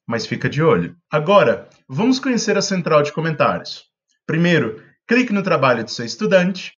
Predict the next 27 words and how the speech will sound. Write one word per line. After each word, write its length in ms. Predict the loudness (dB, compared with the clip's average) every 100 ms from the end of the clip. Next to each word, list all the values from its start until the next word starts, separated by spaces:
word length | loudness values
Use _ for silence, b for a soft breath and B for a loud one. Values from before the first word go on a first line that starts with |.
| -2
Vamos 260 | 2 2
clicar 320 | 0 0 2 2
na 120 | 2
opção 360 | 0 -2 0
abaixo 440 | 2 4 4 2 -2
de 100 | -4
avaliação, 880 | 0 0 2 0 0 0 0 0 -6 _
central 600 | -6 -4 -4 0 2 4
de 120 | 2 -2
comentários. 960 | -2 -2 0 0 0 -2 -8 -10 -10 _ -4
Aqui, 540 | -4 -2 -4 -4 -6 b b -8
você 200 | -6 -6
poderá 360 | -4 0 0
ganhar 460 | 0 -2 -4 -4 -6
tempo 340 | -4 -2 -4 -6
criando 300 | -6 -4 -4
uma 160 | -4
lista 360 | -2 -4 -4 -6
de 120 | -8
comentários 640 | -6 -4 -4 0 0 0 -6
personalizados 920 | -8 -6 -6 -6 -4 0 0 0 -6
que 120 | -10
se 160 | -6 -2
repetem 560 | -2 0 0 0 -2
durante 320 | -6 -6 -8 -10
as 100 | -10
correções, 760 | -8 -8 -8 -6 -6 -8 -12